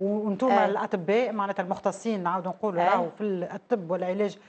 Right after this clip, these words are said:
Speaker 1: ال-، ال-، ال-، ال-، ال-، النفسي، vous êtes des médecins, bien sûr,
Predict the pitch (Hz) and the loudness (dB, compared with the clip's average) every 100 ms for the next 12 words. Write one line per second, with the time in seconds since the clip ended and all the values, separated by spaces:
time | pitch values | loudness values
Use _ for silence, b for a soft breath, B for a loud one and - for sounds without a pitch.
0 | b b - 254 214 196 190 185 180 175 | b b 0 4 4 2 0 0 0 2
1 | 175 170 170 170 170 170 165 208 240 277 | 0 2 2 2 2 0 2 2 2 -2
2 | 196 175 175 202 240 240 - 220 269 294 | 0 0 2 2 4 2 2 0 2 -2
3 | B - 180 185 196 | B -12 -6 -2 -2